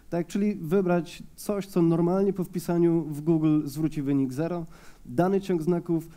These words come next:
możecie państwo wrzucić do tego description, przeindeksować stronę, wpisać raz jeszcze i zobaczyć, czy ta strona się wyświetli. To jest jakby najłatwiejsza droga do tego, potw-, żeby, żeby potwierdzić, czy description jest brany pod uwagę,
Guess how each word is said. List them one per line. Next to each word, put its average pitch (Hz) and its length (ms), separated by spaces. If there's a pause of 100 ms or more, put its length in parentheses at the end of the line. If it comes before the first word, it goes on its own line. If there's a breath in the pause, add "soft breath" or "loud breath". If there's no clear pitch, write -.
(140 loud breath)
możecie 147 340
państwo 170 360
wrzucić 160 300
do 160 120
tego 160 200
description, 151 580
przeindeksować 170 680
stronę, 156 420 (240 loud breath)
wpisać 160 520
raz 170 380
jeszcze 165 320
i 147 100
zobaczyć, 139 440
czy 127 100
ta 139 140
strona 127 300
się 127 140
wyświetli. 120 500 (200 loud breath)
To 208 80
jest 185 100
jakby 175 180
najłatwiejsza 175 540
droga 156 240
do 151 100
tego, 143 180
potw-, - 320
żeby, 139 400 (280 loud breath)
żeby 143 200
potwierdzić, 151 800
czy 190 320 (440 loud breath)
description 165 760
jest 156 280
brany 165 260
pod 165 200
uwagę, 160 420